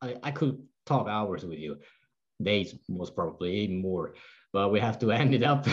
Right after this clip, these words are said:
<laughs> now, surely. But now to, to have a little bit more about your company, how can re-, people reach out on you? How can they find your services?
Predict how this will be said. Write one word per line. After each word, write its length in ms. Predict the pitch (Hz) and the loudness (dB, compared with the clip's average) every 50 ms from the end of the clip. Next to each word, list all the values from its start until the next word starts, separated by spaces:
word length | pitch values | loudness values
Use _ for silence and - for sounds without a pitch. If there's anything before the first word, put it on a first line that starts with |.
| - 143 139 | 4 4 4
<laughs> 180 | 104 98 - - | 4 2 -2 -2
now, 220 | 110 - 139 147 | -2 -2 0 0
surely. 640 | 139 - - 170 123 127 135 139 143 147 143 143 - - - - - - - - - - - _ | -2 0 4 4 6 6 8 6 6 4 4 0 -6 -10 -14 -20 -20 -20 -20 -20 -20 -20 -20 _
But 140 | - - 135 | -2 0 2
now 180 | 139 170 190 190 | 2 2 2 2
to, 460 | - - - 175 170 151 156 151 - - | 0 2 4 4 6 4 4 0 -4 -2
to 440 | - 143 139 135 135 127 123 120 123 | 0 2 4 4 4 4 2 0 -6
have 240 | - - 185 185 190 | -6 -6 -4 -4 0
a 40 | 208 | 2
little 180 | 190 180 165 | 2 4 4
bit 120 | 151 147 147 | 4 4 4
more 380 | 139 139 135 139 135 131 135 - _ _ _ _ _ - | 4 4 2 2 0 -2 -4 -8 _ _ _ _ _ -12
about 360 | 107 113 113 113 113 110 - | -8 -6 -4 -4 -6 -6 -4
your 100 | 120 110 | -6 -6
company, 280 | 113 - 123 117 110 123 | -2 -2 -2 -2 -2 -2
how 280 | 143 139 147 160 185 | -4 -4 -4 -6 -6
can 300 | 185 - - 165 151 135 | -8 -4 -2 2 2 2
re-, 180 | 120 131 131 - | 2 0 -2 -4
people 300 | - - 175 - - 127 | -6 -6 -6 -4 -2 -2
reach 260 | 120 120 120 110 107 - - _ | 0 0 -2 -4 -6 -10 -12 _
out 260 | 90 90 87 104 92 | -6 -4 -4 -4 -4
on 100 | 92 90 | -4 -6
you? 100 | 87 85 | -6 -4
How 160 | 87 104 131 | -4 -4 -4
can 380 | 135 135 - 135 127 120 113 - - | -4 -2 0 0 0 0 0 0 0
they 280 | 117 104 101 98 90 - - - | 0 0 0 -2 -6 -8 -8 -4
find 420 | 113 95 92 92 95 98 92 85 - | -4 -2 -2 -2 -4 -4 -6 -8 -8
your 200 | 95 95 95 90 | -6 -6 -6 -6
services? 840 | - - 92 85 80 78 76 - - 76 71 - - - - - | -6 -6 -6 -6 -6 -8 -10 -12 -14 -14 -14 -14 -14 -14 -14 -18